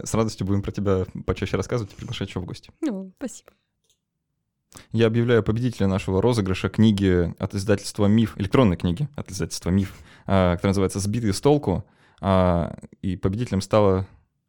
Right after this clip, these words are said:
Speaker 1: Анна Бу-, Бусурина. Надеюсь, что правильно произнес. Анна Бусурина, наш патрон. Э, спасибо большое, э, за помощь в создании этого подкаста. Надеюсь, что Электронная книжка принесет много счастья, вот,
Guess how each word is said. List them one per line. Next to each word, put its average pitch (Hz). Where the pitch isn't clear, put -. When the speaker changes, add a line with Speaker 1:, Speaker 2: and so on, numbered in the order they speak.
Speaker 1:
Анна 110
Бу-, 113
Бусурина. 185
Надеюсь, 110
что -
правильно 107
произнес. 110
Анна 101
Бусурина, 107
наш 104
патрон. 113
Э, 92
спасибо 104
большое, 101
э, 90
за 92
помощь 98
в -
создании 95
этого 92
подкаста. -
Надеюсь, 95
что -
Электронная 98
книжка -
принесет 104
много 101
счастья, -
вот, 90